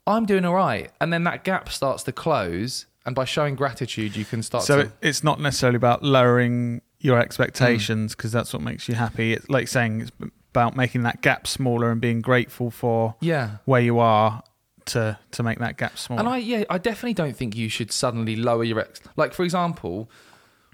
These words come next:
Speaker 1: we've got big expectations and big goals we want to achieve with this business and in
Speaker 2: Mm.
Speaker 1: life. And I'm not gonna lower that to then try and be happier. I think I, I get, every, everyone's different, but I get motivated and feel happiness from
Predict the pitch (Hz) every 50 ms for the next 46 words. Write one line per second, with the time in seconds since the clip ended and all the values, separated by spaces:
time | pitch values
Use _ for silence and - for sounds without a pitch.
0 | _ _ - 196 233 - - 170 131 - - 143 135 135 120 - - - 127 123
1 | - - - 127 123 113 - 127 120 110 123 123 113 - 135 131 123 - - -
2 | 139 127 127 123 113 123 123 120 117 95 - 123 117 - 127 120 117 113 123 127
3 | 143 139 - - 196 185 151 143 123 104 101 - - 139 123 127 135 156 170 170
4 | 139 110 98 104 107 - - _ _ - _ _ _ - 131 131 131 131 131 135
5 | 135 127 - - _ _ _ _ _ _ _ _ - 156 170 190 190 165 151 131
6 | 113 110 127 120 117 113 120 123 131 131 131 127 123 110 123 117 110 - - _
7 | _ - - 131 123 123 120 113 - 135 127 120 104 113 98 135 139 135 - -
8 | 104 82 80 90 113 127 - _ _ _ _ _ - 123 127 - 143 139 135 -
9 | - _ - 131 151 156 156 151 147 143 131 127 139 - _ - 170 175 196 190
10 | - 143 143 120 170 185 170 180 180 - 180 175 170 160 147 135 123 - - 151
11 | 139 - - 98 90 90 - 117 - 127 143 151 139 143 113 113 123 120 120 -
12 | - 110 113 110 107 - - 113 104 107 110 104 - 117 110 104 107 131 120 -
13 | - 120 113 107 - - - 117 113 113